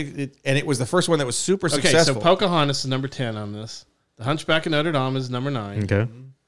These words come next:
Speaker 2: The Rescuers Down Under is eight.
Speaker 1: Rescuer's based on an earlier film, so I don't
Speaker 2: Tarzan is number seven.
Speaker 3: Mm-hmm.
Speaker 1: Tarzan, we talked about that.
Speaker 2: Hercules is number six. Little Mermaid number five.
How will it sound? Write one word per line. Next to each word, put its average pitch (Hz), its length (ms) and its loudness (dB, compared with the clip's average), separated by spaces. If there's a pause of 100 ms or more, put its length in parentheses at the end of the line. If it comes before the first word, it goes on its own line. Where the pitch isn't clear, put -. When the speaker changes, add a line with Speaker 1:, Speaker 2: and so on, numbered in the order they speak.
(640)
Speaker 2:
The 123 80 -8
Rescuers 151 560 0
Down 147 200 0
Under 143 260 -2
is 139 180 -6
eight. 117 360 -8 (1000)
Speaker 1:
Rescuer's 123 260 -4
based 113 240 -2
on 110 100 -2
an 107 80 -6
earlier 107 300 -2
film, 104 300 -6
so 110 120 -6
I 107 40 -2
don't - 100 0
Speaker 2:
Tarzan 147 720 2
is 131 240 -6
number 127 240 -4
seven. 151 400 -2
Speaker 3:
Mm-hmm. 101 120 2
Speaker 1:
Tarzan, 113 200 -2
we 110 60 -8
talked - 60 -8
about 107 200 -6
that. 131 420 -2 (340)
Speaker 2:
Hercules 143 580 0
is 120 100 -8
number 117 220 -6
six. - 800 -4 (380)
Little 123 180 -4
Mermaid 123 400 -4
number 113 280 -6
five. 165 840 -2